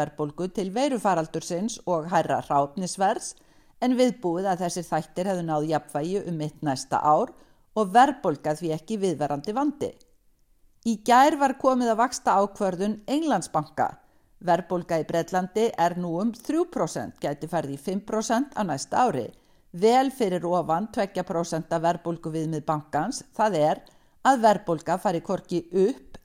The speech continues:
né niður fyrir tvö prósent. Frá Englandsbanka hafði heyrst að, já,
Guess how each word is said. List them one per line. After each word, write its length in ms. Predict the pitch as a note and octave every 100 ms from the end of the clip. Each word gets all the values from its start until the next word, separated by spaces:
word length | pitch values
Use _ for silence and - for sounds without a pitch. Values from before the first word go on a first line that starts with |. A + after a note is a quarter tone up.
| F#3+
né 220 | A3 B3
niður 400 | G3+ F#3+ D#3 D#3
fyrir 240 | E3 F3+ G#3+
tvö 140 | D4+ D#4
prósent. 520 | F#3+ D3+ - - - _ _ _ _ _ _ -
Frá 220 | A#3 A3+
Englandsbanka 840 | - C4+ D4+ G3 - D3+ - D3 D#3 -
hafði 240 | D#3+ D#3 F3
heyrst 340 | A#2+ D3 -
að, 240 | D3+ C#3+ - - _ _ -
já, 160 | D#3+